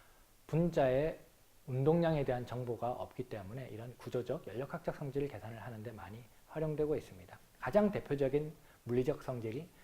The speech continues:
레디얼 디스트리뷰션 펑션입니다. 이 레디얼 디스트리-, 디스트리뷰션 펑션은 식으로 말씀드리는 것보다,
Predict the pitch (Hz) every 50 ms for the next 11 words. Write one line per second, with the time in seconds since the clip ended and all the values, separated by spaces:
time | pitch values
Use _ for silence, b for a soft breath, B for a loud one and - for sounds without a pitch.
0 | b b 113 117 120 123 135 160 165 170 165 165 - 120 110 - - 135 139 131
1 | 135 131 - 143 143 160 156 - - 156 156 147 - 160 143 113 92 92 90 -
2 | 92 - - - - - - b b b b b b 147 135 123 107 117 123 123
3 | 170 180 175 - 147 127 - - 156 156 160 175 - - - - 139 131 - -
4 | - 160 156 151 156 139 151 151 160 160 - - - - - 151 156 - - 123
5 | 139 151 123 - - - - _ b b b b b - - 220 214 220 220 214
6 | 202 151 117 - - 151 131 120 123 127 123 120 113 107 104 - - - 107 120
7 | 151